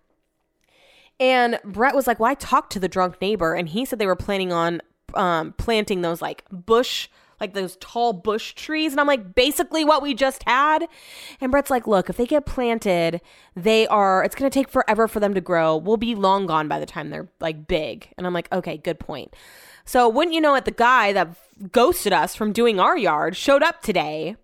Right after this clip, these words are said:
'cause we got the referral from the guy that owns the house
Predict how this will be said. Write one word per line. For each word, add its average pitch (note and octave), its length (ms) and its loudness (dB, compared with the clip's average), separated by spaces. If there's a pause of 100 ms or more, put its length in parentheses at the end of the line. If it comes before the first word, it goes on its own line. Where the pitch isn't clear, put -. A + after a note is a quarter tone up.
'cause G#3+ 140 -2
we G#3+ 80 -2
got A#3+ 220 4
the A#3+ 60 0
referral G#3+ 460 4
from A3 140 2
the G3+ 80 0
guy G3 160 2
that F#3+ 100 0
owns G3 180 0
the E3 60 -6
house E3+ 540 0